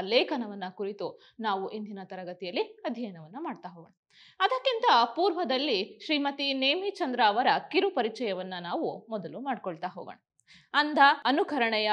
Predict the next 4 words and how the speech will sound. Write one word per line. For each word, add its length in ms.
ಬಿಟ್ಟು 220
ಅನ್ನುವಂತಹ 460
ಲೇಖನವನ್ನ 540
ಬರೆದಂತಹ 640